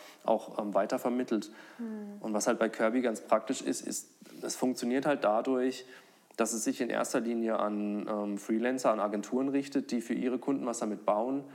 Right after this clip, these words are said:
Speaker 2: Mhm.
Speaker 1: Und wenn die es mal gut finden, dann nutzen die es natürlich wieder fürs nächste Projekt und fürs nächste Projekt und jedes Projekt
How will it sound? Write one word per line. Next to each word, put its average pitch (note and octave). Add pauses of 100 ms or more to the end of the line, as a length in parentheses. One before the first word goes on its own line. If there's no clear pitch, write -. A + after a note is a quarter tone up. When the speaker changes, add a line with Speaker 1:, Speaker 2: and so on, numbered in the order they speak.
(120)
Speaker 2:
Mhm. A3
Speaker 1:
Und A2
wenn A2
die A#2
es A2+
mal G#2
gut C3+
finden, A#2 (340)
dann A2 (100)
nutzen C3
die A#2+
es A#2+
natürlich A#2+
wieder A#2+
fürs G#2+
nächste C3+
Projekt A#2
und G#2+
fürs G2
nächste A#2+
Projekt A2+
und G#2+
jedes G#2+
Projekt -